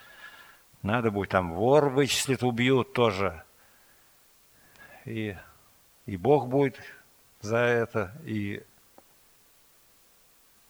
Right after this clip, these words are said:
это уже, как говорится, не наша забота об этом, но в Библии это всё предсказано, и Бог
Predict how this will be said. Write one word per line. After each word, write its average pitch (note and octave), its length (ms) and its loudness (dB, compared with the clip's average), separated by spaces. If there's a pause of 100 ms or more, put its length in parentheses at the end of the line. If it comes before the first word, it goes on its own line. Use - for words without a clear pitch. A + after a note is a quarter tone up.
(160)
это A2+ 220 -4
уже, A2 400 0 (460)
как G2+ 140 -6
говорится, G2 300 -4
не G2+ 120 0
наша F#2 640 -2
забота G2 480 0
об F#2+ 160 0
этом, F2 340 -2
но G2+ 220 -2 (760)
в F#2+ 60 -8
Библии C3 340 -4
это A#2 200 -2
всё D3+ 200 6
предсказано, G#2+ 920 2
и G2+ 140 -4
Бог C3 340 4